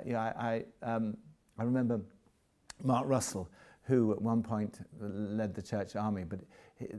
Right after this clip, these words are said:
just before he, he, he was appointed to a position, I think he was in, um, Charing Cross, and there was, uh, someone on the street who was homeless, and he asked him for, for food, and he, he got him for some food. And,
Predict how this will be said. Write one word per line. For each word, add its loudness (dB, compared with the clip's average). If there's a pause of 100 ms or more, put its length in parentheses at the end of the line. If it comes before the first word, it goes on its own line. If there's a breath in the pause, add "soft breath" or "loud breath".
(100)
just 4
before 4
he, 2 (100)
he, -2
he 0
was 2
appointed -2
to 0
a 0
position, -4 (260 loud breath)
I 0
think -4
he -6
was -2
in, 4
um, -2
Charing 0
Cross, -4 (420 soft breath)
and 2
there 4
was, 0 (240)
uh, -4 (500 soft breath)
someone 2 (380)
on 4
the 2
street -4 (460 soft breath)
who 0
was 0
homeless, -4 (300 soft breath)
and -4
he -4 (160)
asked -2
him -6
for, -4 (260)
for -6
food, -4
and -6
he, -6
he -6
got -2
him -4 (100)
for -12 (260)
some -8
food. -6
And, -8